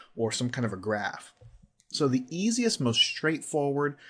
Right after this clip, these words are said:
uh, most, you know, fundamental way to plot and present data in matlab is to, is to have raw data coming in. Usually, you know, you'll do an experiment, you'll be collecting data, you'll do calculations with it,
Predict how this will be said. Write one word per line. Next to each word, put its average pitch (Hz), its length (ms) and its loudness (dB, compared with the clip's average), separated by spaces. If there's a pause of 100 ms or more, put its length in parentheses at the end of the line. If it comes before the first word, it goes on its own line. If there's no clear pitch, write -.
(220)
uh, 104 260 -2
most, 110 440 0
you 110 80 -4
know, 98 340 -8
fundamental 151 600 -2
way 117 300 4
to - 120 -6
plot 131 440 2
and 117 100 -10
present 110 340 -2
data 104 220 0
in 101 140 -6
matlab 101 440 -2
is 104 140 -6
to, 104 240 -4
is - 200 -8
to 107 60 -8
have 110 280 -2
raw 110 460 2
data 113 500 2
coming 110 400 0
in. 107 280 -4
Usually, 135 520 0 (320)
you 113 80 -4
know, 107 100 -2
you'll 107 140 -2
do 110 100 0
an 95 80 -4
experiment, 175 640 2
you'll 113 100 0
be 110 120 -2
collecting 110 500 -2
data, 151 380 2
you'll 107 160 0
do 101 340 -4
calculations 143 800 -2
with 165 140 2
it, 165 120 0